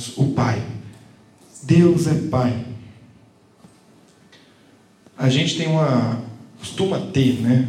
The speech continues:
uma figura, é, uma imagem da figura paterna um pouco controversa, né? Geralmente o pai é aquela pessoa austera, sisuda, né? Muitos de nós têm como referência de pai, assim, alguém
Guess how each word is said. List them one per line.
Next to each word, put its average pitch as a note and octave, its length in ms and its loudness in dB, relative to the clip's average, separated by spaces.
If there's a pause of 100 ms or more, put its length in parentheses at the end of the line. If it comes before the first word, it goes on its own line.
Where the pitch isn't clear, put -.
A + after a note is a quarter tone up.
uma A2+ 180 -4
figura, B2 760 0 (800)
é, B2 60 -12
uma A#2 160 -6
imagem C3 420 0
da A#2+ 80 -4
figura B2 340 -4
paterna B2+ 560 0
um B2+ 120 -4
pouco B2 800 -2 (280)
controversa, B2+ 960 0
né? A#2+ 120 -4
Geralmente B2+ 340 -2
o - 40 -12
pai C#3 180 0
é - 40 0
aquela B2 200 -4
pessoa B2 480 -4 (520)
austera, A2+ 880 -2
sisuda, A2+ 840 -6 (380)
né? B2 300 -4 (2000)
Muitos C#3 320 2
de B2+ 100 0
nós C3+ 340 4
têm C3+ 140 -2
como B2+ 200 -4
referência B2 560 -2
de - 60 -10
pai, A#2+ 360 -2
assim, A#2+ 240 -2
alguém A#2+ 680 0